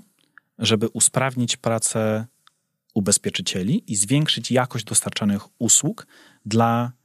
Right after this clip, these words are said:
konsumentów. I to było bardzo mocno podkreślane zarówno przez tych, którzy to tworzyli, jak i przez ubezpieczalnie, które były na tym, że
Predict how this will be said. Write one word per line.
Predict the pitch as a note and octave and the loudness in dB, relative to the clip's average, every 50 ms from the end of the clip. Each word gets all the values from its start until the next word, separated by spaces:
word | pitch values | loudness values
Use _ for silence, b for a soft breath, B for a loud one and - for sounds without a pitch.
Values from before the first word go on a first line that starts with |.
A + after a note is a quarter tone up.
| _ _ _ | _ _ _
konsumentów. | - - G2+ G#2 - - A2 G#2+ G2 F#2 E2 - - D3+ - - - - | -4 0 2 4 4 4 4 2 2 0 -2 -4 -6 -12 -16 -14 -14 -12
I | G#2 - | -8 -4
to | - A#2+ | -2 -2
było | A2+ A2 A#2 A2 | -2 0 -2 -2
bardzo | G#2+ A#2+ C#3+ D3 C3+ A#2+ A#2 A2+ | 0 0 0 0 2 0 0 2
mocno | A2+ A2+ A2+ - A2+ G#2 | 2 2 2 0 -2 -2
podkreślane | - A2 - - A2 G#2+ - - A2+ A2 A2 G#2 | -4 -6 -8 -6 -6 -4 -4 -2 -2 0 0 0
zarówno | G#2+ A2 B2 C3 B2+ | -2 -2 -2 -2 -2
przez | - - A#2+ - | -4 -4 -6 -6
tych, | - A#2 | -6 -6
którzy | - A#2+ G#2+ | -6 -6 -6
to | - - | -6 -8
tworzyli, | F2+ - - - - E3 - A2 F#3 - - F3 E3+ F3+ - B B B B B B B B B | -10 -10 -10 -8 -6 -4 -2 0 0 0 0 0 -2 -4 -6 B B B B B B B B B
jak | B G#2+ A2 - - | B -2 0 -2 -2
i | A2 | -6
przez | - - A2+ - | -4 -2 -2 -2
ubezpieczalnie, | - A#2+ A#2 - - - - - - C#3+ G2+ F#2+ | -2 -2 -4 -4 -4 -2 -2 2 2 4 2 2
które | F2+ - - F2 E2 | -2 -4 -8 -8 -6
były | D#2+ E2+ D#2+ D#2 | -6 -6 -8 -8
na | D#2 D#2 - | -8 -10 -10
tym, | - F2 F2 | -8 -8 -6
że | F2+ G2 F#2 F#2 | -4 -4 -4 -4